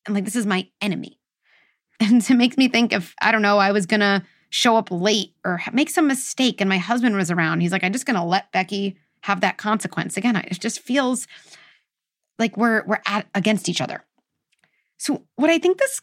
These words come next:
question is really talking about isn't really consequences in that way, letting my kid have consequences. To me, we're just talking about letting life transpire.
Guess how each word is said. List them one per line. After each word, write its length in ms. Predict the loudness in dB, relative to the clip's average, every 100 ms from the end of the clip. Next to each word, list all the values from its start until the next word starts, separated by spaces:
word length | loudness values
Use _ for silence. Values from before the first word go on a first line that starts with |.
| -10
question 560 | -4 -2 -2 0 2 2
is 160 | 0
really 280 | 2 4 2
talking 400 | 0 -2 0 2
about 240 | 2 0 -2
isn't 200 | -4 -2
really 260 | -4 -4 -8
consequences 1000 | -6 -4 -2 -6 -10 -12 -14 -16 -14 -8
in 60 |
that 160 | -6 -4
way, 340 | -6 -8 -12 -20 -14 -2
letting 220 | 0 2
my 140 | 2
kid 200 | 0 -4
have 280 | -2 -4 -4
consequences. 720 | -2 -2 -2 -4 -6 -6 -8 -2
To 120 | 0
me, 80 | 2
we're 100 | 0
just 160 | 0
talking 260 | -2 -2 2
about 260 | 2 2 -2 _ -4
letting 460 | 0 4 4 2 2
life 300 | 2 0 -4
transpire. 720 | -2 0 -2 -4 -4 -4